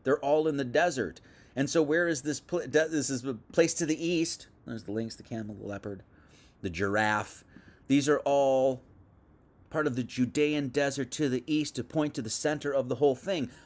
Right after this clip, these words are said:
When we're in the center, think about the wheel of time, the wheel of fortune, the wheel of time.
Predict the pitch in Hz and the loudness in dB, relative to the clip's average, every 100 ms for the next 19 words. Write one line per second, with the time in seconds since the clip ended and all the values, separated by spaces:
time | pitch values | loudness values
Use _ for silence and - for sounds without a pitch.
0 | - 143 147 147 208 233 220 - - 196 | -4 0 2 4 4 4 0 -2 0 0
1 | 214 226 - 87 78 - - - - - | 0 0 0 -2 -4 -14 -20 -20 -20 -10
2 | 143 202 185 175 180 160 143 151 156 135 | -4 -2 0 0 0 0 0 2 0 -2
3 | - 117 87 - - - _ 104 98 135 | -4 -6 -6 -14 -20 -20 _ -8 -2 -2
4 | 160 175 170 165 170 139 120 151 160 - | -2 0 -2 -2 -8 -6 -4 -4 -4 -6
5 | 127 85 | -8 -10